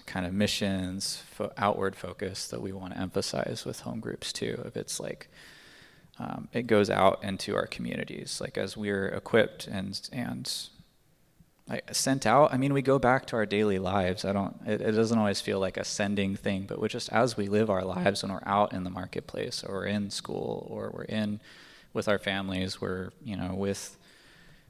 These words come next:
other people at the coffee shop. I mean, it's all the different places that we live our lives and that God gives us opportunities to influence, like, those are the places that we think there,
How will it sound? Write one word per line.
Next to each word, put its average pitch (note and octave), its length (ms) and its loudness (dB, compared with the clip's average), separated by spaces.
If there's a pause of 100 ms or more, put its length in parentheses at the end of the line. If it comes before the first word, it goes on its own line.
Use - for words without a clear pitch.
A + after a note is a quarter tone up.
(120)
other G2 200 4
people G2+ 400 0
at F#2+ 120 -4
the - 60 -14
coffee F#2+ 340 0
shop. - 400 -6
I - 80 -4
mean, F#2+ 400 -4
it's - 240 -8 (120)
all A#2 160 10
the B2+ 120 6
different A2 340 4
places F#2+ 480 2
that F2+ 160 -2
we F#2 140 -6
live F#2+ 260 -2
our F2+ 220 -2
lives F#2 500 -2
and F#2+ 460 -8
that F#2 200 -6
God F#2 380 2 (160)
gives G#2 240 -2
us F#2+ 180 -2
opportunities F#2+ 840 -4
to - 120 -12
influence, A3 680 -2
like, - 320 -6 (580)
those G#2+ 220 0
are G#2+ 80 2
the G2 80 2
places F2+ 460 -2
that - 340 0 (200)
we G#2+ 160 -4
think - 260 -2
there, G#2 260 -2